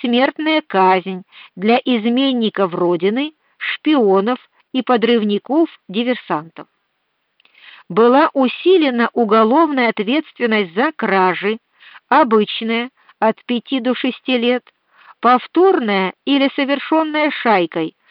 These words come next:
от шести до десяти лет, и разбой,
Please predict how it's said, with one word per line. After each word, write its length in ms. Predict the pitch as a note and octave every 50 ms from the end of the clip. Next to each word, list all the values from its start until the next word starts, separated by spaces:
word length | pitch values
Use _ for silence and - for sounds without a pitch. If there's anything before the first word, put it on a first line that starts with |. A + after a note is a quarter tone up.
| - - - -
от 180 | - A#3 B3 A#3
шести 500 | - - C#4 B3+ - - - - D4+ D4+
до 180 | A3+ F3+ G#3+ G#3+
десяти 540 | F3 G#3 G3 - - F#3 - - F3+ F3+ F3
лет, 220 | F3+ A3 C4+ C#4 _ _ _ _ _ _ _ _ _
и 140 | - C#4 F4+
разбой, 720 | G4 G4 F#4+ D#4+ F#3 - D#3+ E3 F#3 F#3+ F#3+ F#3 F#3 F#3